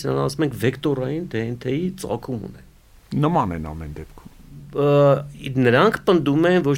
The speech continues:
Speaker 1: թե նման են, այլ ամբողջովին իդենտիկ են։ Ա, բայց, ը, քանի որ դա առաջին, ը, վիրուսային շտամների վերլուծությունն էր,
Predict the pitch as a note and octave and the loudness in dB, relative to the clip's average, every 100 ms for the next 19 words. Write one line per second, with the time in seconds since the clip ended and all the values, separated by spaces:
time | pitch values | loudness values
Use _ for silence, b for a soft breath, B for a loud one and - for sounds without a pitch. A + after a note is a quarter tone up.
0 | C#3+ A2+ G#2 G#2+ A2 B2 F3+ F#3+ - C#3 | 0 -2 0 0 0 0 0 0 0 0
1 | D#3+ - - C3 E3 D#3 C#3 - A2+ D3+ | 0 -4 -2 2 2 0 -6 -6 -6 -4
2 | D3+ B2 B2 A#2+ B2 A#2+ - - - - | -4 -2 -2 -2 -6 -12 -16 -20 -20 -20
3 | - _ - - - _ - - - b | -20 _ -20 -20 -20 _ -20 -20 -20 b
4 | b b b b b b - B2+ B2+ B2+ | b b b b b b -2 2 4 4
5 | B2 A#2+ F2 - - C3 A#2 C#3+ G#3+ A#3+ | 2 0 -2 -8 -12 -8 0 4 4 2
6 | - D#3 E3+ F3 E3+ E3 D3 - D#3 F3+ | 0 0 4 6 6 4 2 0 2 2
7 | E3 E3 D#3 - - - A#2+ D3 - A#2+ | 2 2 2 -2 -16 -6 2 2 2 0
8 | C3 C#3 C#3+ D3+ C#3+ G2+ F#2+ F#2+ F#2 F#2 | 2 2 0 -2 0 0 -2 -2 -2 -6
9 | F#2+ B B B - A#2 B2 A#2+ B2 B2 | -8 B B B -4 -2 0 -2 0 2
10 | C3+ C3+ B2 - A2+ A2+ A2+ A2+ A#2 A2 | 2 0 -4 -8 -8 -6 -4 -4 -4 -4
11 | G2+ F#2+ F#2+ - - F#2+ - F#2+ C3 | -4 -6 -8 -12 -14 -12 -8 -6 -6